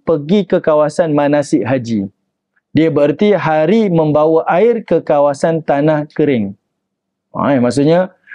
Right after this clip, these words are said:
kalau kita esok hari raya Aidilfitri, petang tu orang belah selatan dipanggil hari memantai. Ada istilah, kan? Ha, betul, kan? Eh, Kak, Kak panggil apa? Kak, kalau Kak panggil hari apa?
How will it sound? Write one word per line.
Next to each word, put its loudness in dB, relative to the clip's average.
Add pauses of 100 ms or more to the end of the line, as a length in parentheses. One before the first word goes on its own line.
(140)
kalau 0
kita 0
esok 0
hari 0
raya 2
Aidilfitri, 0 (400)
petang -2
tu 0
orang 0
belah 2
selatan 0
dipanggil 0
hari 0
memantai. 0 (640)
Ada -2
istilah, 0
kan? -2 (1160)
Ha, 0
betul, 2
kan? -2
Eh, 0 (440)
Kak, 0
Kak 4
panggil 2
apa? -2 (1080)
Kak, -4
kalau 0
Kak 2
panggil 2
hari 2
apa? 0